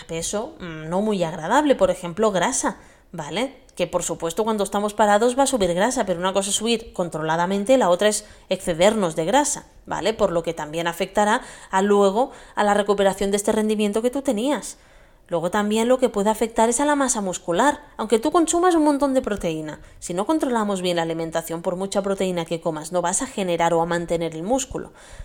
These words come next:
¿vale? Así que ya sabemos lo que ocurre. Entonces, lo que es importante cuando nosotros tenemos una lesión, salvo que hayamos tenido un accidente y no nos podamos mover de una camilla,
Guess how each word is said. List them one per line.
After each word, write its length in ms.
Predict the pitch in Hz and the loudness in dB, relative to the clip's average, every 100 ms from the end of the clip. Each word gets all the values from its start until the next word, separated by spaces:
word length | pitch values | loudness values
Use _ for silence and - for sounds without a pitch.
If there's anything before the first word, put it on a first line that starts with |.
| - | -10
¿vale? 380 | 147 147 233 254 | -8 -2 -2 -2
Así 240 | 165 - 160 | -6 -6 -6
que 140 | 220 | 0
ya 140 | 240 | 2
sabemos 480 | 220 160 170 285 254 | 2 -2 -2 0 0
lo 100 | 180 | 0
que 80 | 170 | 0
ocurre. 460 | 165 - 165 151 - - - - | -4 -4 -4 -6 -10 -18 -20 -20
Entonces, 520 | - 226 247 180 - - | -4 -2 0 -2 -2 -6
lo 180 | 190 - | -8 -2
que 80 | 262 | -2
es 100 | 311 | 0
importante 800 | 294 254 208 202 214 220 196 170 | -2 -2 -4 -2 -4 -2 -2 -2
cuando 240 | 170 165 | -4 -6
nosotros 380 | 160 196 262 262 | -6 0 0 2
tenemos 340 | 262 233 202 | 0 -2 -4
una 160 | 196 175 | -4 -4
lesión, 540 | 160 - 160 - 175 - - - - | -6 -6 -8 -10 -14 -16 -20 -20 -16
salvo 380 | - 185 175 175 | -4 -2 0 -2
que 80 | 190 | -2
hayamos 320 | 170 226 277 | -2 -4 -4
tenido 180 | 349 349 | -4 -2
un 80 | 330 | -2
accidente 540 | 320 302 294 269 254 | -2 2 4 4 2
y 40 | 208 | 0
no 60 | |
nos 120 | 208 | -2
podamos 360 | - 208 190 185 | -2 0 0 0
mover 280 | 196 180 170 | 2 4 2
de 60 | |
una 140 | 165 165 | 0 -4
camilla, 480 | 160 156 147 170 | -8 -10 -8 -8